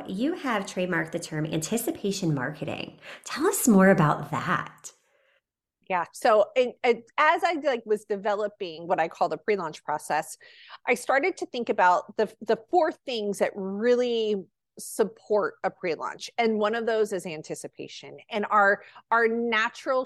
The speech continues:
Speaker 2: human inclination for, there's actually studies around this, that we as humans look at, you know, things out in the future in a positive light. That's how our brain is wired.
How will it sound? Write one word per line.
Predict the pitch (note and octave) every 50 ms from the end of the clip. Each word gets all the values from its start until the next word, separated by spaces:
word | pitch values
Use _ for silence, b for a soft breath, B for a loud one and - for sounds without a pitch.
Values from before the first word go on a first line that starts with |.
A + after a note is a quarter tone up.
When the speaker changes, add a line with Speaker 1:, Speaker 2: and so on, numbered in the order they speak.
| -
Speaker 2:
human | - - A#3+ A3 A3 A3 -
inclination | - G3+ G3 - - G#3 F#3+ F#3 E3 F3 F#3 - - - A#3 A#3 B3 C4 - b b b b b _ _ _ -
for, | - A#3 A3+ A3 A3 G#3+ G#3 G3+ G3 F#3 F3+ F3+ F3+ - _ _ _ _ -
there's | A#3 G#3 G#3 G#3 A#3 B3+ B3 B3 A#3+
actually | A#3+ A#3 - - - F4+ C#4+
studies | - - - - - D#3+ D3 E3 F3+ G3 - G#3
around | F#3 F#3+ F#3 F#3+ G3
this, | G3+ G#3+ G#3
that | - F#3 F3 - - b b b b
we | - G#3 A#3+ B3+ B3+ B3+ C4+ C#4 B3+ -
as | A3+ G#3+ A3
humans | - - - G#3 G3+ G3 F#3+ F#3 F3 E3+ E3+ F3 - - - _ _ _ _ _ _
look | - B3 A3 G#3 A3 C4 C#4+ - - - -
at, | A3+ A3+ G#3+ G3+ G3 - _ _ _ -
you | B3+ B3
know, | G#3 G3 G3
things | - _ - A3 A3 A#3 A3
out | G#3 F#3 G3+ F#3+
in | - G#3+
the | G3 F#3
future | _ - - E3 D#3+ - - - A#3+ C4+ C#4+ D4+ - _ _ _ -
in | A#3+ A3 G#3
a | F#3+
positive | - - - F#3+ F3 F3+ F3+ F#3 D#3+ D3+ -
light. | D#3+ C3+ - _ -
That's | G#3 A3 A#3 -
how | - - C#4+ B3 A#3
our | - G#3+ G3+ G3
brain | F#3 E3 - F#3+ F#3+ F#3+ G3 F#3 F3 E3 D#3+ D3+
is | D#3 D3+ -
wired. | D#3 E3 E3 E3+ D#3 - - - -